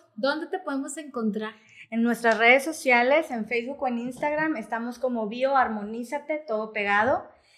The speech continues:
Speaker 2: Ahí nos pueden encontrar, ahí están los datos, los teléfonos y muchísima información que estamos subiendo constantemente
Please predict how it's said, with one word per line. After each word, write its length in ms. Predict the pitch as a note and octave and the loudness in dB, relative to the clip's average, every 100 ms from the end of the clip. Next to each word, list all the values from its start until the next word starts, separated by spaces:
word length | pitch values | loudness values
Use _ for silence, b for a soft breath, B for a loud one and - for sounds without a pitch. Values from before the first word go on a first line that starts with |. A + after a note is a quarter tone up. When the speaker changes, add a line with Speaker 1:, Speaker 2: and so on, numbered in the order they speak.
| b | b
Speaker 2:
Ahí 240 | - G#3+ A3+ | 2 2 2
nos 140 | B3 | -2
pueden 240 | B3 C4 C4 | 0 0 0
encontrar, 400 | B3+ B3 C#4 C#4+ | -4 0 4 6
ahí 140 | B3+ | 6
están 240 | A#3 A3+ | 4 0
los 140 | A3 G3+ | -4 2
datos, 320 | B3+ C4 C#4+ | 2 4 -2
los 160 | C4+ B3+ | -2 -4
teléfonos 680 | A3+ A#3+ B3 D4 D4+ D#4 - | -2 -2 -2 -2 -2 -4 -6
y 160 | A#3+ A#3+ | -6 -2
muchísima 480 | A#3+ A#3+ D4+ D#4+ D#4+ | -2 -4 -6 -4 -4
información 580 | D#4 C#4 C4+ C4 C#4+ C#4 | -2 -2 -4 -6 -6 -6
que 60 | |
estamos 340 | C#4 C4 C4 B3+ | -6 -6 -6 -6
subiendo 360 | B3+ B3 B3 | -2 -2 -2
constantemente 920 | A#3+ A#3 A#3 A3+ A#3 A#3 A3 B3 B3 | -6 -6 -4 -4 -4 -6 -4 -2 -2